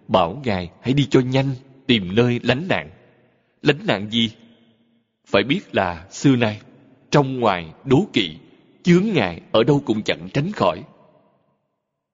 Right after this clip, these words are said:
Quý vị nói xem, Thần Tú Đại Sư ở đạo tràng của Tổ Hoàng Nhẫn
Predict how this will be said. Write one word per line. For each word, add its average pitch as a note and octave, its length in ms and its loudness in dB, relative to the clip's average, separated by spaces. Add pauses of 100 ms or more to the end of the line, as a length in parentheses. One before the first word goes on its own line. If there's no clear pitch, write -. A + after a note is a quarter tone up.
(180)
Quý D#3+ 160 4
vị E2+ 140 0
nói G2 180 2
xem, A2+ 260 -6 (840)
Thần A#2+ 280 2
Tú G3+ 280 0
Đại G#2 220 2
Sư D#3 340 2 (220)
ở A2 300 2
đạo G2 240 2
tràng G#2+ 260 -2
của C#3+ 120 0
Tổ G2+ 240 2
Hoàng G2 240 -4
Nhẫn F#2+ 240 -2